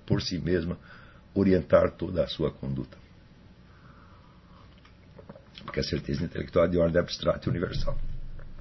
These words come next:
Então, para a sua conduta, você precisará do outro complemento. Aí você vai precisar da fé. E o que que é a fé? É, a fé, meu filho, não é você buscar reconforto numa instituição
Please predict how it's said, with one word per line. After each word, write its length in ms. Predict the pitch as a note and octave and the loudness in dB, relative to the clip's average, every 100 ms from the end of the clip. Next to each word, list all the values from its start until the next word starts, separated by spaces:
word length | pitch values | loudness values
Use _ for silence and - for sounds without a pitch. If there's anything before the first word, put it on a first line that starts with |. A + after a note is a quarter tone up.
| - - | -14 -10
Então, 180 | - C#2+ - - - - - - - - - - - | -6 -6 -8 -20 -20 -20 -20 -20 -20 -20 -20 6 12
para 360 | A2+ - - | 12 12 10
a 60 | B1+ | 2
sua 200 | - E2+ | 0 0
conduta, 580 | C2+ C2+ A2 B2+ - - - - - - - - - - - - - - - - - | -2 -2 -2 -4 -10 -20 -20 -16 -14 -14 -16 -20 -20 -20 -20 -20 -20 -20 -20 -14 -8
você 180 | B1+ F2+ | -2 -2
precisará 460 | - F2 E2+ E2+ | -2 6 8 10
do 140 | F2 F2+ | 8 4
outro 240 | B2 - | 2 -2
complemento. 580 | - - F#2 C#2+ C#2+ - | -10 0 2 2 0 0
Aí 140 | E2 | -2
você 120 | - E2+ | 0 2
vai 140 | D#2 | 2
precisar 260 | - E2+ - | 2 2 2
da 60 | |
fé. 260 | - C#2 - - - - - - - - - - | 0 -4 -4 -10 -20 -20 -20 -20 -20 -20 -20 -6
E 60 | F2 | -4
o 40 | |
que 140 | - A2+ | -2 0
que 140 | - | 2
é 40 | |
a 80 | - | 2
fé? 300 | - D2+ - - - - - - - - | 0 -2 -2 -6 -20 -20 -20 -20 -16 0
É, 160 | C#3 - - - - - - | 2 0 -8 -20 -20 -20 -2
a 140 | - | 0
fé, 260 | - - A#2+ | 2 2 2
meu 120 | F#2 | 0
filho, 200 | - - | -2 -2
não 220 | F#2+ G2+ | 0 2
é 160 | - - | 4 4
você 500 | C#2+ - - F2 - - - - - - - - - - | 2 -2 -2 0 -2 -8 -20 -20 -20 -20 -20 -20 -20 -12
buscar 640 | - G#2+ A2 - - G#2 F#2 | -2 2 2 2 6 8 8
reconforto 880 | F#2 F2 G2 - - G#2+ G2+ C#2+ - | 4 2 0 -2 2 4 4 2 -2
numa 240 | D#2 D#2+ | -2 -2
instituição 800 | D#2 - E2 D2 - - E2+ D2+ | -2 -2 -4 -4 -4 -2 0 -2